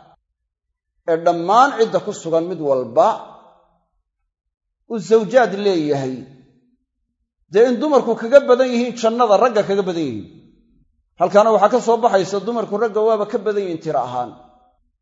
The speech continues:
Tiro ahaan waaba ka badan yihiin. Waa midda kale, ciddii naarta ku gashay dembiyada, sida xaqa ninka inay ka abaalka dareen, iyo inay lacnadda farabadiyeen,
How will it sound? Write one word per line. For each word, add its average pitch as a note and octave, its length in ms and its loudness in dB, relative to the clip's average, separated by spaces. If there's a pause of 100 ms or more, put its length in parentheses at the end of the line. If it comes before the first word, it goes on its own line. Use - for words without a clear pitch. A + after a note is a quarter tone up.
(300)
Tiro D3+ 180 -4
ahaan C#3 340 -4
waaba C3+ 240 -2
ka B2+ 80 -16
badan G2 200 -18
yihiin. E2 160 -20 (500)
Waa A#3+ 120 4
midda C4 260 2
kale, B3 300 4 (760)
ciddii C3 240 -8
naarta E3 320 0
ku F3+ 120 -10
gashay E3+ 280 -4
dembiyada, E3 600 0 (1160)
sida F3 220 0
xaqa G3+ 300 0
ninka G#3 220 -4
inay F#3 200 -4
ka A3 160 0
abaalka E3 360 2
dareen, E3 460 0 (1400)
iyo G3+ 240 2
inay G#3+ 180 0
lacnadda F#3+ 580 2
farabadiyeen, F#3+ 920 4